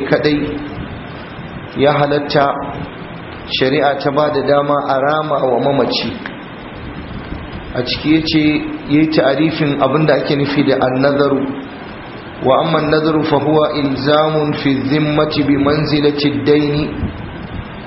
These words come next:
fa yuqbalu qada'ul waliyyi lahu kama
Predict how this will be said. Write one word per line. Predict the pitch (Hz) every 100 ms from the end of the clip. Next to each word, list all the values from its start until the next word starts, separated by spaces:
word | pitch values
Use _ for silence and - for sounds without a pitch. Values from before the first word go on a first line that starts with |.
| - - -
fa | 131
yuqbalu | 156 151 151 151 156 147 147
qada'ul | 139 147 156 147 147 139
waliyyi | 139 135 151 143 143 156 - - - 131
lahu | 135 135 151 -
kama | 143 139 147 151 151